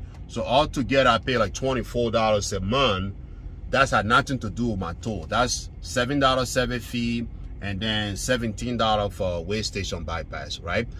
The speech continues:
So if you don't want the Way Station bypass, all you're gonna be paying every month is seven dollars just for service fee, just so to be able to maintain the,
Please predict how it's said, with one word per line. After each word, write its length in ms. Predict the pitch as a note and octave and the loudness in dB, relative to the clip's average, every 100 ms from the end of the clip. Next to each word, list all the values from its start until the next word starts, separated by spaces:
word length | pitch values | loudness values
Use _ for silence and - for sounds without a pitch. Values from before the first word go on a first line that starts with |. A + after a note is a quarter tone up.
| - - | -12 -12
So 220 | - B2+ | 2 2
if 260 | - G#2+ F#2 | 2 -2 -4
you 100 | G2+ | 0
don't 260 | E2+ D#3+ E3 | 6 6 8
want 200 | D3+ C#3+ | 4 4
the 100 | A2 | 2
Way 200 | B2+ C#3 | 2 0
Station 460 | - B2 - A2 | 0 -2 -2 -2
bypass, 720 | F#2+ C3+ D3 - G2+ G2 F#2 - - - - | 4 4 4 2 0 0 -4 -10 -12 -12 -2
all 180 | G2+ C3+ | 4 4
you're 120 | D3+ | 4
gonna 160 | B2+ A#2 | 0 0
be 180 | A#2+ | -2
paying 460 | A2 B2+ A#2+ A2+ F2 | -2 2 2 2 0
every 300 | A2+ A#2+ B2+ | 2 2 2
month 440 | A2 A#2+ G#2 F#2+ | 2 2 0 -2
is 160 | F2+ F2 | -6 -6
seven 400 | - A2+ A2 A2+ | 0 0 2 0
dollars 480 | G#2 G2 G2 F#2 - - | 0 2 0 -4 -8 -8
just 280 | - A2 - | -4 -4 -4
for 100 | F#2 | -6
service 460 | - G#2 G2 F2+ | -2 -2 -2 -6
fee, 200 | - G2 | -8 -8
just 260 | - G#2+ G2+ | -4 -4 -4
so 100 | A2 | -4
to 80 | F#2+ | -6
be 240 | F#2 G2 | -6 -4
able 160 | G#2 F#2+ | -4 -6
to 160 | - | -8
maintain 600 | E2 E2+ E2+ G2+ G2+ G2 | -8 -8 -8 -4 -2 -2
the, 360 | F2+ E2+ D#2+ | -4 -4 -6